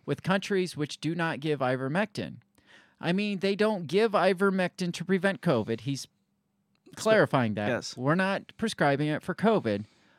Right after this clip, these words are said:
Speaker 1: but to prevent parasitic disease. Third world country parasites, like we
Speaker 2: Right.
Speaker 1: said.
Speaker 2: Yeah.
Speaker 1: But anyway, if you look at covid numbers, in the country that give ivermectin, the number of cases is a hundred thirty-four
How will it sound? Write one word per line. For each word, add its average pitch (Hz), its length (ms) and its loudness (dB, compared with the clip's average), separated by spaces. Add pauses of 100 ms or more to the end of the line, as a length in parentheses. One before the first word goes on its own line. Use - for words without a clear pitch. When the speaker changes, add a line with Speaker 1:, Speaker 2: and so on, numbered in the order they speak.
(160)
Speaker 1:
but 180 480 2 (160)
to 190 120 -6
prevent 160 440 -2
parasitic 147 520 -2
disease. 165 540 -6 (500)
Third 135 220 0
world 139 180 -2
country 135 340 -4
parasites, 113 520 -2
like 120 80 -2
we 139 60 0
Speaker 2:
Right. 117 80 -2
Speaker 1:
said. 82 140 -4 (220)
Speaker 2:
Yeah. 131 140 -6 (420)
Speaker 1:
But 190 140 4
anyway, 226 460 4
if - 260 -4
you 160 180 2
look 190 400 0
at 170 160 -2
covid 185 320 2
numbers, 135 460 0
in 143 140 -4
the 139 60 -2
country 214 440 0
that 160 160 0
give 180 360 -2
ivermectin, 156 920 -2
the 160 60 -6
number 214 280 2
of 180 140 -4
cases 160 640 -2
is 135 220 2
a - 120 -6
hundred 220 320 -2
thirty-four 151 640 2